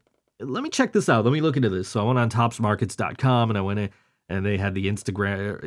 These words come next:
Instacart link, and, um, like, it's thirty, you spend thirty-five bucks and it's free, you know,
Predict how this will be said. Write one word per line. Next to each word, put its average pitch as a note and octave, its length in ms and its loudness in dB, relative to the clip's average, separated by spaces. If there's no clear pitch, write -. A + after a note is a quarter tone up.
Instacart A2+ 560 -2
link, A2 280 0
and, G2+ 360 -2
um, G2+ 380 -2
like, A2 320 -2
it's A#2 240 -2
thirty, B2 240 6
you A#2 340 4
spend C#3 360 2
thirty-five A#2+ 440 4
bucks C3+ 300 0
and G2 100 -4
it's F#2+ 220 -8
free, G#2+ 300 2
you G#2 400 -4
know, F#2+ 140 -4